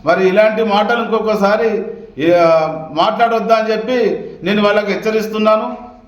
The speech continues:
వాళ్ళకి ఎందుకంటే దయచేసి వాళ్ళకి తెలియదు కాదని చెప్పి నేను వాళ్ళకి తెలియజేస్తున్నాను. ఇకనైనా మానుకొని పాత డ్రైవర్లు ఎవరైతే ఉన్నారో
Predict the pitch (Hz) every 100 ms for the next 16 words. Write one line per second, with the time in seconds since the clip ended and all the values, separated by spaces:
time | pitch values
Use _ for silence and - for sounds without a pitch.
0 | - 156 202 196 208 220 233 233 202 214
1 | 214 226 220 214 196 196 233 226 220 196
2 | 214 214 214 214 220 208 190 180 185 196
3 | 208 208 202 202 196 233 254 - - -
4 | 202 226 220 190 180 208 208 208 220 190
5 | 185 202 196 196 196 175 180 190 190 185
6 | 190